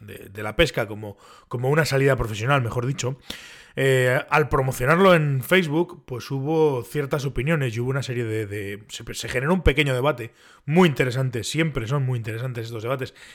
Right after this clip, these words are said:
y siempre se sacan buenas conclusiones, sobre todo si la gente que opina, pues tiene, tiene nivel y sabe, y sabe de lo que está hablando, como este es el caso de este episodio concreto.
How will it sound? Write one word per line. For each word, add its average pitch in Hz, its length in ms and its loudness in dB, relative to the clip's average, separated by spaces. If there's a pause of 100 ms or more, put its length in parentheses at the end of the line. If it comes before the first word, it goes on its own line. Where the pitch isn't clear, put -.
(120)
y 117 80 -8
siempre 135 380 0
se 117 60 -6
sacan 123 280 -4
buenas 113 600 -8
conclusiones, 123 560 -6 (160)
sobre 113 260 -2
todo 120 220 -2
si 120 100 -4
la 113 80 -2
gente 113 320 -6
que 117 140 -6
opina, 117 420 -6 (460)
pues 113 260 -10
tiene, 117 480 -6
tiene 110 920 -8 (480)
nivel 123 420 4
y 113 60 -2
sabe, 131 300 0
y 120 100 -10
sabe 123 240 -2
de 117 80 0
lo 113 100 -4
que 110 60 -12
está 127 140 -4
hablando, 127 360 -4 (380)
como 113 240 -2
este 120 360 -4
es 107 120 -6
el 117 120 -4
caso 110 300 -6
de 104 120 -6
este 101 480 -8
episodio 113 440 -6
concreto. 123 460 -6